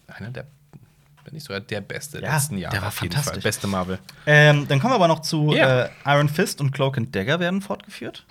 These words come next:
Speaker 2: Sollte man
Speaker 1: Okay, das
Speaker 2: vielleicht
Speaker 1: sind
Speaker 2: mal
Speaker 1: keine
Speaker 2: sagen.
Speaker 1: Neuerungen, also
Speaker 2: Das sind keine Neuerungen,
Speaker 1: Fort-,
Speaker 2: genau.
Speaker 1: Fortsetzungen?
Speaker 2: Ähm, What If ist eine brandneue Serie, die kommen wird.
Speaker 1: Ja,
Speaker 2: Was,
Speaker 1: animated.
Speaker 2: was wäre, wenn? Animated, genau. Ähm, und das hat halt auch den, den Sinn. Also, was D C zum Beispiel macht, ist es immer wieder,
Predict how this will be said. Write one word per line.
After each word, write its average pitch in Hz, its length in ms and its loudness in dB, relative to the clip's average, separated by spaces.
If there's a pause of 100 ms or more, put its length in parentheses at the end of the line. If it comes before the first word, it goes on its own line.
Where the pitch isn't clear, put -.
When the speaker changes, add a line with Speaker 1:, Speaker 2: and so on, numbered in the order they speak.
(140)
Speaker 2:
Sollte - 260 -8
man 127 60 2
Speaker 1:
Okay, 123 100 4
das 104 80 2
Speaker 2:
vielleicht - 0 -
Speaker 1:
sind 120 80 4
Speaker 2:
mal - 60 2
Speaker 1:
keine 110 140 4
Speaker 2:
sagen. 107 100 2
Speaker 1:
Neuerungen, 147 400 0
also 127 180 -8
Speaker 2:
Das 123 100 -4
sind 147 120 -2
keine 139 160 2
Neuerungen, 156 340 4
Speaker 1:
Fort-, 160 60 -6
Speaker 2:
genau. 135 180 2
Speaker 1:
Fortsetzungen? 165 440 0 (340)
Speaker 2:
Ähm, 143 440 4
What 160 320 2
If - 240 0
ist - 140 -2
eine 131 140 4
brandneue 117 400 2
Serie, 107 240 0
die 107 80 -4
kommen 120 260 -4
wird. 104 120 2
Speaker 1:
Ja, 107 420 0
Speaker 2:
Was, 131 160 4
Speaker 1:
animated. 113 480 6 (100)
Speaker 2:
was 147 320 -2
wäre, 160 180 0
wenn? 175 300 -2
Animated, 190 500 0
genau. 165 380 2 (300)
Ähm, 156 380 4
und 156 200 -2
das 151 160 -2
hat 165 160 -2
halt 156 160 2
auch 151 140 -2
den, 170 340 -4
den 170 200 0
Sinn. 185 340 -2
Also, 139 280 0 (480)
was 139 520 -2
D 165 80 -2
C - 240 0
zum - 160 2
Beispiel 190 240 2
macht, 165 300 2
ist 127 120 -4
es 135 160 -2
immer 143 240 -2
wieder, 127 300 2